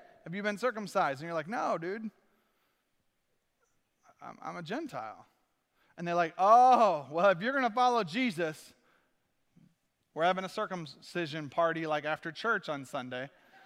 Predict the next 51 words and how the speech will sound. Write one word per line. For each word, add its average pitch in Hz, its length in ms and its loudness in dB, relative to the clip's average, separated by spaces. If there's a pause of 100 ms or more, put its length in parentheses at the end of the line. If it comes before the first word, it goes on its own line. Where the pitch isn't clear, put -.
(240)
And, 147 380 -6
um, 135 340 -2 (1400)
like, 139 240 -2 (580)
you 143 100 -10
need 170 140 -6
to 170 80 -4
be 226 220 0
there." 120 300 -4 (840)
I 220 60 0
mean, 254 100 2
could 480 140 2
you 523 160 8
imagine 285 360 2
that? 311 220 6
Like, 247 160 6
if 240 100 2
today 254 300 6
I 240 60 8
was 214 140 2
like, 226 200 4
to 208 80 2
all 220 240 8
the 220 100 -2
men 214 240 2
in 202 80 0
the 190 80 0
house, 196 240 4
I'm 202 80 -2
like, 180 140 0
"Listen, 214 300 0
if 180 100 -4
you 233 120 0
haven't 233 220 2
been 220 120 -4
circumcised, 208 500 0
you're 196 80 -6
gonna 208 140 0
follow 208 280 2
Jesus 190 400 -4 (260)
today 233 420 6
in 233 100 -2
the 226 120 0
event 214 340 0
center, 156 280 -2
right 202 240 2
after 277 300 0
the 226 80 -4
gathering. 196 580 0
We 170 100 -2
have 196 200 4
a, 175 100 0